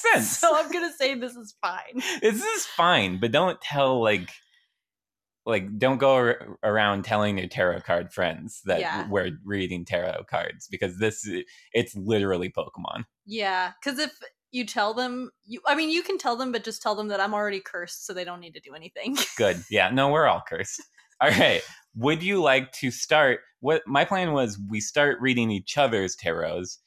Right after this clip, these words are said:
Speaker 1: and then we'll open up to the room.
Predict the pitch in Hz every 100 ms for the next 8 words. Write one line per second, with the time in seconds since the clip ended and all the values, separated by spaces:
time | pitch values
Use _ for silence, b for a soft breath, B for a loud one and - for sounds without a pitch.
0 | _ - 120 113 104 156 185 175 147 117
1 | 110 113 107 104 - - 110 110 104 -
2 | 98 101 127 110